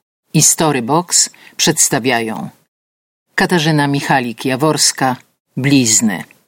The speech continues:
Czyta Elżbieta Kijowska. Nigdy nie godziłam się z teorią dziedziczności.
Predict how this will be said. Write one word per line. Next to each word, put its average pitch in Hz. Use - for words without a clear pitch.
Czyta 156
Elżbieta 131
Kijowska. 101
Nigdy 240
nie 226
godziłam 139
się 123
z -
teorią 127
dziedziczności. 117